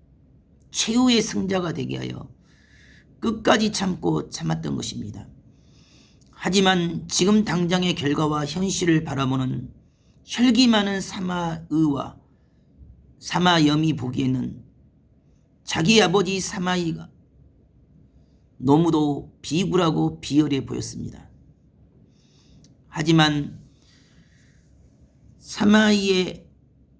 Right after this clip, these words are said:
그 아내 양춘한-, 장춘하는 피를 토하고 죽어가는 그 순간에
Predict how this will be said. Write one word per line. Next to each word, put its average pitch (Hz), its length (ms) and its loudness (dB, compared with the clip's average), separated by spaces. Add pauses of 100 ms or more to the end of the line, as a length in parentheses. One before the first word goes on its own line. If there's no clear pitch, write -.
(580)
그 160 380 6
아내 147 640 -2 (380)
양춘한-, 139 720 -4
장춘하는 - 840 -2 (1300)
피를 240 320 2
토하고 180 440 2
죽어가는 160 560 2
그 147 160 -4
순간에 - 680 -6